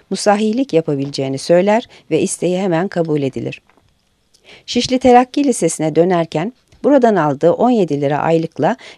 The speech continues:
bin liralık ödülü mukayese eden ve hayaller kurmaya başlayan Tarık Buğra'nın nasıl bir sevinç,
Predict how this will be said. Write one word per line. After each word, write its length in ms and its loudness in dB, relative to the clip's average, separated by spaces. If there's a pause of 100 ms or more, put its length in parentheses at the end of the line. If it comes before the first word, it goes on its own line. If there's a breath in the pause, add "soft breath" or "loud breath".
(100)
bin 180 4
liralık 320 0
ödülü 280 -4
mukayese 580 2
eden 300 0
ve 60 2
hayaller 500 2
kurmaya 440 -6
başlayan 480 -4 (240 loud breath)
Tarık 400 -2
Buğra'nın 440 -2 (220 loud breath)
nasıl 300 2
bir 140 2
sevinç, 520 -4